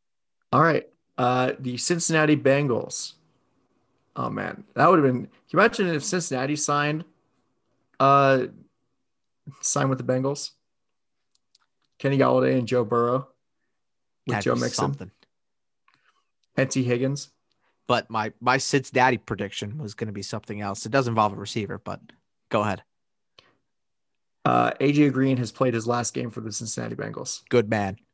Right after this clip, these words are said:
Speaker 2: Good man. Great
Speaker 1: Yep.
Speaker 2: pick. Great pick. And I'll, can I complete your thought with my bold prediction?
Speaker 1: Yes.
Speaker 2: Ja'Marr Chase is a member of the Cincinnati Bengals next year.
Speaker 1: Wow. We're getting the band back together, huh?
Speaker 2: We're getting the band back together. But that,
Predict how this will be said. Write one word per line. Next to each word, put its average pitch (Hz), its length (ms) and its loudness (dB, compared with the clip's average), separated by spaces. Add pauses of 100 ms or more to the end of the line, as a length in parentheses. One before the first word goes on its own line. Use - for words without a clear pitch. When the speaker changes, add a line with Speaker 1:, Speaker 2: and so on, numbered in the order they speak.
Speaker 2:
Good 131 220 6
man. 104 280 0 (160)
Great 127 220 4
Speaker 1:
Yep. - 60 -20
Speaker 2:
pick. - 300 -2 (560)
Great 147 240 4
pick. - 240 -10 (920)
And 127 100 4
I'll, 127 80 6
can - 340 0
I 127 60 6
complete 131 400 0
your 127 100 2
thought 131 240 4
with 117 100 -4
my 120 100 2
bold 123 200 4
prediction? 127 380 0 (400)
Speaker 1:
Yes. - 300 -8 (500)
Speaker 2:
Ja'Marr 131 300 4
Chase 113 420 2
is 104 100 -6
a 110 40 -4
member 107 220 0
of 101 60 -4
the - 40 -14
Cincinnati 101 360 -4
Bengals 95 320 -8
next 90 160 -14
year. 78 120 -10 (500)
Speaker 1:
Wow. - 640 4 (1120)
We're 131 100 -2
getting 175 140 0
the 139 60 4
band 143 280 6
back 139 160 4
together, 117 320 2
huh? 143 280 2 (280)
Speaker 2:
We're 110 120 0
getting 139 160 2
the 156 40 -2
band 143 260 4
back 135 180 4
together. 113 340 0 (260)
But - 140 -4
that, - 260 -4